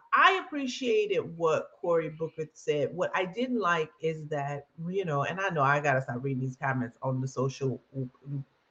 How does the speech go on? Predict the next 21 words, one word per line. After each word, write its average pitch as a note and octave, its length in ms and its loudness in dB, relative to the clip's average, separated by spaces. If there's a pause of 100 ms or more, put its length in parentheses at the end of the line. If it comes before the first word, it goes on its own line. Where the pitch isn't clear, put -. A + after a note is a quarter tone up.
(140)
media C#3 380 2
because C3 340 -2
some F#3 180 4
of D3+ 60 2
these C#3+ 240 0
people's C3+ 520 0
sentence C#3+ 580 2
structure C#3 540 4
is C3 220 -2
so B2+ 240 6
terrible. A#2+ 680 4
It C#3+ 160 2
just C#3 280 4
should C#3 240 2
be D3 140 8
enough. C#3+ 440 6
That, F3 320 10
that G#3+ 220 12
in E3+ 160 8
and E3 100 10
of, D3 180 10